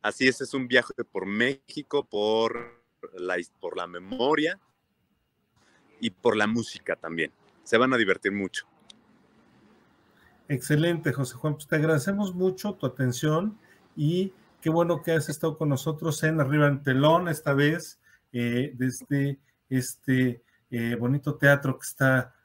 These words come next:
Speaker 2: rodeado de bosque, ¿no? Y, y bien, bien acondicionado ahí en el, eh, en el Bosque de Chapultepec, en la tercera sección del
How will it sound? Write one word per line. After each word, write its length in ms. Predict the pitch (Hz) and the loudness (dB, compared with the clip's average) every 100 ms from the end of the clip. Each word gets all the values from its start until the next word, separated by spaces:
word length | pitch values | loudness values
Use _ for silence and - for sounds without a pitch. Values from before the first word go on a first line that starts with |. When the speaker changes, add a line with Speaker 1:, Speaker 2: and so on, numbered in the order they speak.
| _ | _
Speaker 2:
rodeado 440 | 131 127 135 143 127 | 0 4 6 6 4
de 80 | |
bosque, 520 | 120 131 143 - 127 113 | 0 -2 -4 -6 -6 -2
¿no? 280 | 123 151 | 0 0
Y, 240 | 123 107 120 | 0 -2 -4
y 160 | 120 104 | -6 -4
bien, 520 | 117 127 131 127 123 _ _ _ _ | 0 4 4 2 -2 _ _ _ _
bien 340 | 113 123 127 135 | 0 4 4 4
acondicionado 880 | 120 120 113 104 - 113 117 120 113 | 0 -6 -6 -8 -10 -4 -2 0 0
ahí 120 | 113 | -2
en 140 | 113 113 | 0 -2
el, 160 | 104 - - - - - | -4 -12 -20 -20 -20 -14
eh, 460 | 107 101 98 110 - | -6 -4 -4 -6 -4
en 140 | 104 | 0
el 100 | 110 | 4
Bosque 240 | 123 - | 4 4
de 40 | 117 | 2
Chapultepec, 580 | 107 104 101 101 113 110 | 2 -2 -6 0 0 2
en 60 | 110 | 2
la 100 | 107 | 4
tercera 340 | 113 - 123 | 4 6 6
sección 420 | 113 104 123 120 | 6 2 4 6
del 200 | 113 92 | 4 -2